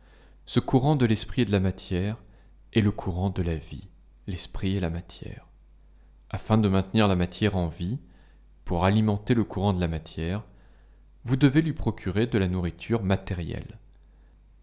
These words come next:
Cette nourriture matérielle lui permet de continuer à couler, couler, couler. Il en va de même pour le courant de l'esprit. Une nourriture mentale, le sankhara,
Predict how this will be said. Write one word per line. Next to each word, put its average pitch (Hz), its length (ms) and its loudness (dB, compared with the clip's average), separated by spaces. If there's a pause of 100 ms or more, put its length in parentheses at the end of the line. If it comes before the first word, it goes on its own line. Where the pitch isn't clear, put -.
(480)
Cette - 320 -4
nourriture 107 400 2
matérielle 85 720 -2 (640)
lui 101 140 -2
permet 87 400 2
de 123 80 0
continuer 107 500 -2
à 123 80 0
couler, 107 560 -6 (160)
couler, 98 560 -2
couler. 90 420 -6 (1040)
Il 95 120 2
en 104 80 4
va 139 100 8
de 127 100 6
même 131 280 4
pour 110 160 0
le 98 80 0
courant 110 280 -2
de 104 80 -4
l'esprit. - 540 -6 (840)
Une 95 120 2
nourriture 98 460 2
mentale, 101 400 0
le 107 120 0
sankhara, 87 760 -6